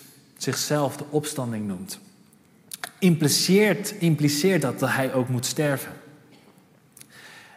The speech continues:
En dit wonder van Lazarus speelt daar een grote rol in. We zitten nu in ho-, hoofdstuk elf in het evangelie van Johannes.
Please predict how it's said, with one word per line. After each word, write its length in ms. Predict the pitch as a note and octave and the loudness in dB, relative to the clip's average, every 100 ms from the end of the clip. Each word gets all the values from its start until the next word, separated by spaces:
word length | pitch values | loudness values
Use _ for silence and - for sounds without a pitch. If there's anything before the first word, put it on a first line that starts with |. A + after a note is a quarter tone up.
| - | -10
En 160 | C3+ | -4
dit 200 | C#3+ B2+ | -2 -2
wonder 380 | A#2+ D#3 F3+ E3+ | 0 2 4 2
van 120 | D#3+ | -2
Lazarus 400 | C3 C#3 D#3 D3 | -2 -2 -2 -4
speelt 300 | - D3+ C#3+ | -4 0 0
daar 120 | C3 | -2
een 60 | A#2+ | -6
grote 360 | - C3 C3 B2 | -4 -4 -2 -2
rol 280 | A#2 A#2+ | 0 0
in. 140 | G2 E2+ - - - _ _ | 0 -6 -16 -20 -20 _ _
We 140 | - B2+ | -12 -2
zitten 300 | D3+ D3 D3 | 0 2 0
nu 120 | C#3 | 0
in 240 | C3 C3 - | -2 -6 -12
ho-, 140 | - - - | -18 -16 -10
hoofdstuk 420 | A2 D3 C#3+ C#3 | 0 0 0 -6
elf 500 | - C3+ C#3+ E3+ - - | -6 -6 -4 -6 -10 -16
in 120 | - C3 | -12 -10
het 100 | A#2+ | -4
evangelie 640 | C3+ B2 B2 C3+ C3 B2+ | -2 -2 -4 -2 0 -2
van 340 | - B2 A#2 A2+ - | -4 -6 -6 -10 -8
Johannes. 560 | B2 A2+ C3 D3+ - | -6 -4 -4 -4 -6